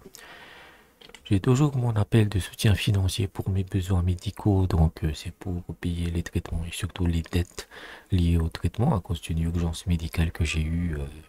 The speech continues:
il y a maintenant un mois maintenant. Donc la somme à réunir est autour de trois cents euros. Euh, tout, mais tous les montants sont bienvenus, donc je vous demande votre aide pour ce cas-là. Donnez beaucoup, beaucoup. Vous pouvez utiliser Xoom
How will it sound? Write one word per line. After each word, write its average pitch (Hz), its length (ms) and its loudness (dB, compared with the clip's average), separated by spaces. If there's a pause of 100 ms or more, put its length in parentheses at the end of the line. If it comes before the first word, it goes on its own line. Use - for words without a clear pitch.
(140)
il - 80 -20
y - 20 -14
a 73 100 -14
maintenant - 320 -20
un 92 140 2
mois 101 320 4
maintenant. 113 320 2 (640)
Donc - 120 -6
la 104 100 0
somme 120 200 0
à 107 80 4
réunir 107 460 2
est 90 160 4
autour 92 80 6 (160)
de 85 60 4
trois 92 280 0
cents 87 280 -4 (120)
euros. 110 460 0 (720)
Euh, 87 600 6
tout, 101 160 -8 (160)
mais 82 120 -2
tous 101 160 0
les 87 100 4
montants 80 320 0
sont 80 160 -2
bienvenus, 90 640 -2
donc 76 180 -8
je - 60 -20
vous - 240 -16
demande 78 260 -14
votre - 260 -8
aide 90 160 -2
pour 87 180 -18
ce - 200 0
cas-là. 82 480 -2
Donnez 85 240 -2
beaucoup, 120 420 -2 (260)
beaucoup. 120 440 4
Vous - 680 -14
pouvez 139 260 4
utiliser 110 500 2
Xoom 98 580 2